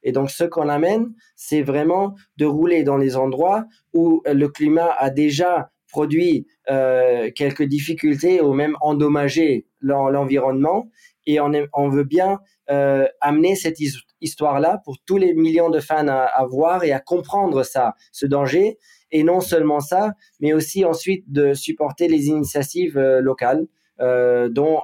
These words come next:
euh, à la dernière course au Sénégal, on a planté un million de mangroves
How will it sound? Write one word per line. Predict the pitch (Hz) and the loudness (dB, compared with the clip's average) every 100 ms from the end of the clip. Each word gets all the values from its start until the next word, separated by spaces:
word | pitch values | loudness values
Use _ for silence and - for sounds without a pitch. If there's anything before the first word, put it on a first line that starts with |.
| 123 | -2
euh, | 120 110 104 | -2 -2 -2
à | 120 | -2
la | 127 | 0
dernière | 139 139 131 | 0 -2 -2
course | 156 143 131 | -4 -4 -8
au | |
Sénégal, | - 139 135 156 170 | -4 -2 2 2 2
on | 143 | 0
a | 131 | -2
planté | - 143 - 175 190 190 _ _ - | -2 -4 0 2 0 -2 _ _ -4
un | 185 | 0
million | 190 175 160 165 175 175 - | 2 2 2 2 2 -2 -2
de | 143 139 139 | 2 2 2
mangroves | 147 165 139 127 107 | 2 2 2 0 0